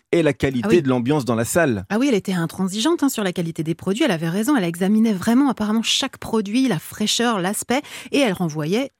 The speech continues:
Speaker 2: carrément la marchandise si un produit avait le moindre défaut, si bien que je crois qu'il y a un éleveur de volailles de Louhans qui lui a lancé un jour : «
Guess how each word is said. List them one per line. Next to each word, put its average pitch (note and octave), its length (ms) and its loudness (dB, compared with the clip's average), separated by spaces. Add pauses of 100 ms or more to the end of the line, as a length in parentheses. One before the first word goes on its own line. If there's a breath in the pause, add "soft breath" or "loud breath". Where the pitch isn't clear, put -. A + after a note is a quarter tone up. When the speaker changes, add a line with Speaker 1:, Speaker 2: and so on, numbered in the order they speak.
(140)
Speaker 2:
carrément D#3+ 320 0
la D3 220 0
marchandise D3+ 500 -4
si - 160 -2
un D3 60 0
produit G#3+ 440 -4
avait F3 220 0
le F#3 140 2
moindre G#3+ 480 4
défaut, F#3 300 -2
si - 160 0
bien A3+ 140 2
que G#3 200 -2
je G#3 120 -2
crois - 160 -2
qu'il G3+ 120 -2
y E3+ 40 0
a - 20 0
un F3 120 2
éleveur A3 340 2
de F3 100 -2
volailles G3 400 0
de D#3+ 100 -2
Louhans G#3 340 2
qui G3 200 -2
lui F#3 100 2
a G3 80 2
lancé F#3+ 300 0
un D#3+ 160 2
jour : « A#3+ 200 0